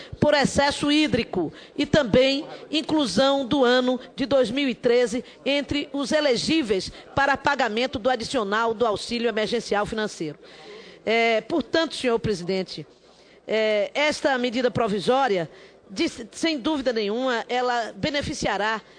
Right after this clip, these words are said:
os produtores rurais do Brasil, de diversas regiões, especialmente da região Nordeste, que tem sofrido constantemente com a ocorrência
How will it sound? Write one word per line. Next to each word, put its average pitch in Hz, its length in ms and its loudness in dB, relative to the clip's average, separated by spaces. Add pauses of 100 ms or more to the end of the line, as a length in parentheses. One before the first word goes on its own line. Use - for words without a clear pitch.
(160)
os 240 120 -8
produtores 240 560 -2
rurais 208 520 -2 (260)
do 175 120 -2
Brasil, 233 640 -2 (540)
de 220 120 -10
diversas 233 500 -2
regiões, 220 640 -2
especialmente 233 960 -2 (320)
da 233 140 0
região 240 320 2
Nordeste, 220 640 -2
que 277 100 -6
tem 294 180 -4
sofrido 254 480 -2
constantemente 240 880 -2 (360)
com 294 100 -2
a 285 60 2
ocorrência 254 640 0